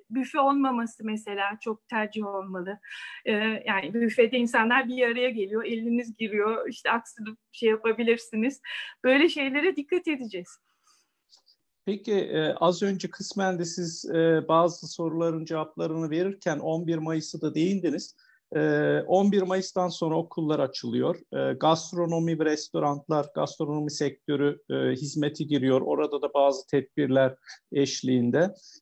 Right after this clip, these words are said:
Speaker 2: E, şimdi, e, bu noktadan sonra kısmen İsviçre normalleşmeye doğru gidiyor. Ve tekrardan kronik, e, hastalara ve yaşlılara değinmek istiyorum bu noktada. Sokağa çıktıkları zaman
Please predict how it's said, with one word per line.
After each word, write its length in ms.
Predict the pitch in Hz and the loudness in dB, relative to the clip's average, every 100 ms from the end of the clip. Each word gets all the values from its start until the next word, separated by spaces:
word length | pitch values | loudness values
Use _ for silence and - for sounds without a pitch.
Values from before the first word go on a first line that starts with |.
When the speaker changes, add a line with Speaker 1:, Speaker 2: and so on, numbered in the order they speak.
| _ 143 | _ 2
Speaker 2:
E, 380 | 139 139 143 135 - | 6 6 4 0 -4
şimdi, 640 | - 208 214 214 214 - | -6 -4 -2 0 -2 -2
e, 240 | - 165 170 | -4 -4 -2
bu 140 | 202 | -2
noktadan 520 | 214 208 202 196 196 | -2 -2 -2 0 0
sonra 460 | 196 202 190 208 208 - | 0 -2 0 -2 -4 -4
kısmen 440 | 208 208 202 175 | -4 -2 -2 -2
İsviçre 540 | 165 - 202 - 233 208 | -4 -6 -6 -4 -2 4
normalleşmeye 920 | 180 180 185 185 185 185 202 196 175 | 4 4 2 2 0 0 -2 0 2
doğru 240 | 165 202 | 2 0
gidiyor. 560 | 233 185 185 165 131 - _ _ _ | -2 -4 2 4 4 2 _ _ _
Ve 200 | 185 196 | 4 4
tekrardan 640 | 196 233 240 214 180 190 175 - | 2 -4 2 2 2 0 -4 -2
kronik, 480 | 196 190 190 - - | -2 0 -2 -6 -4
e, 260 | 170 165 | 2 2
hastalara 720 | 165 175 175 - 185 185 202 | 4 2 0 -2 0 0 2
ve 60 | 180 | 4
yaşlılara 680 | 175 170 - - 190 185 180 | 4 4 0 -6 0 2 2
değinmek 420 | 170 175 175 170 | 0 0 -2 -6
istiyorum 480 | - - 151 143 139 | -10 -6 -2 -2 -2
bu 100 | 143 | -2
noktada. 400 | 139 - 135 127 | -2 -2 -6 -6
Sokağa 480 | - 170 170 208 202 | -2 -2 2 2 2
çıktıkları 720 | - - 220 208 208 202 208 | -2 -6 -6 -6 0 2 4
zaman 440 | 190 170 143 123 | 4 2 2 0